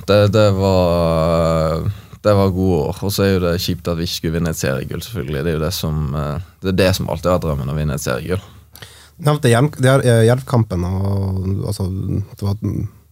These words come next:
Speaker 2: satt og se på den med spenning. Altså, hvordan var hele den, den høsten der for deg etter, etter sånn ting utviklet seg?
Speaker 1: Eh, ja, det var vanskelig.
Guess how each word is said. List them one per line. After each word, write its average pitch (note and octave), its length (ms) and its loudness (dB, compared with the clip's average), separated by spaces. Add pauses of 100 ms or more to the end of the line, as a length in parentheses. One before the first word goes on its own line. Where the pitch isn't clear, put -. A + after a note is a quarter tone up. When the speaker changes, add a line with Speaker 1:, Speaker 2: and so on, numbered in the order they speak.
(360)
Speaker 2:
satt - 200 -6
og G#2+ 40 4
se G#2+ 160 4
på G#2 160 -2
den G2+ 240 2 (140)
med F2+ 160 -4
spenning. G#2 480 0
Altså, A2+ 180 0
hvordan C#3 280 2
var C#3+ 200 4
hele A#2 240 2
den, F#2+ 240 2 (640)
den F#2+ 540 0
høsten D3 400 0
der E2 140 -6
for - 160 -4
deg F#2 200 2
etter, F2 340 -2 (180)
etter G#2+ 200 -2
sånn G2+ 300 0
ting G2+ 400 0
utviklet G#2+ 380 -2
seg? F2 100 -8 (1400)
Speaker 1:
Eh, G#2 600 6 (840)
ja, - 220 -8
det A2 280 4 (120)
var F2+ 1200 4
vanskelig. F#2+ 460 -2